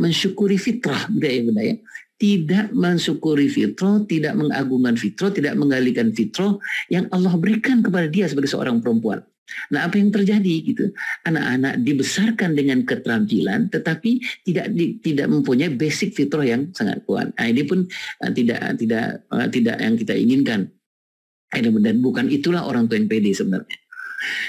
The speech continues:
Kemudian yang kedua, ayah bunda yang melakukan Sumatera, apa yang harus kita lakukan adalah kita menentukan tujuan dan mencari metode.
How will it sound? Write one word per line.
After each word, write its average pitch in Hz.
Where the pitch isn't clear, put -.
Kemudian 170
yang 226
kedua, 131
ayah 139
bunda 127
yang 165
melakukan 120
Sumatera, -
apa 185
yang 175
harus 151
kita 139
lakukan 113
adalah 104
kita 175
menentukan 160
tujuan 113
dan 127
mencari 147
metode. 117